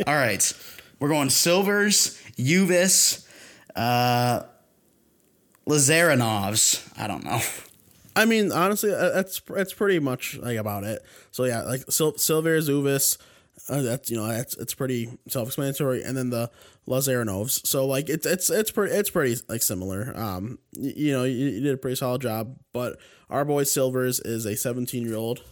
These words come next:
Speaker 1: Latvian-born defenseman, currently playing, uh, in the Latvian First League and Second League, going back and forth a little bit. He's bu-, he's five points with six games as a defenseman in the Latvian Second League.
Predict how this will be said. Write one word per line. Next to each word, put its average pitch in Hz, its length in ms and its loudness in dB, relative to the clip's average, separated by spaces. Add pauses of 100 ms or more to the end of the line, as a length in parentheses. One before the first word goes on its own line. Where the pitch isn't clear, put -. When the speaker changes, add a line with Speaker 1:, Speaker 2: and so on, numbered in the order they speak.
(100)
Speaker 1:
Latvian-born 120 580 0
defenseman, 156 540 0 (640)
currently 165 400 0
playing, 147 400 -2
uh, 120 320 -2
in 127 100 0
the 120 80 0
Latvian 123 800 -4
First 127 240 -2
League 127 180 2
and 127 160 0
Second 120 240 0
League, 120 180 0
going 113 220 -2
back 107 220 -2
and 120 80 -8
forth 110 220 -2
a 117 40 0
little 110 120 0
bit. 110 240 -2 (420)
He's 151 180 0
bu-, - 160 0
he's 160 220 2
five 185 260 2
points 170 220 2
with 113 80 2
six 147 180 2
games 135 240 0
as 123 80 0
a - 20 2
defenseman 123 400 0
in 120 80 0
the 113 60 0
Latvian 107 400 0
Second 117 280 0
League. 117 340 -2